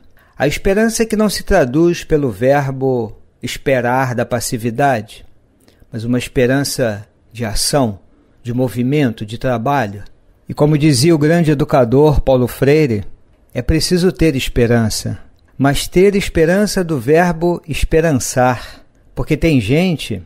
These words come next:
que tem esperança do verbo esperar,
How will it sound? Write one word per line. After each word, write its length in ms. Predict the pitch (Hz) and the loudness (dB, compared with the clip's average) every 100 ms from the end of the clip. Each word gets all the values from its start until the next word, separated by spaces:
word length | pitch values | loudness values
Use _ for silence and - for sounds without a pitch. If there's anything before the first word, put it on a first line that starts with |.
| - _ _ _ | -18 _ _ _
que 120 | - 147 | -8 -4
tem 200 | 151 151 | -2 -2
esperança 760 | - - 135 151 202 208 190 | -2 0 2 2 0 0 -2
do 140 | 170 143 | -2 0
verbo 340 | 147 156 151 | 0 0 -2
esperar, 760 | - - 139 113 117 110 - | -6 -2 0 0 -2 -4 -12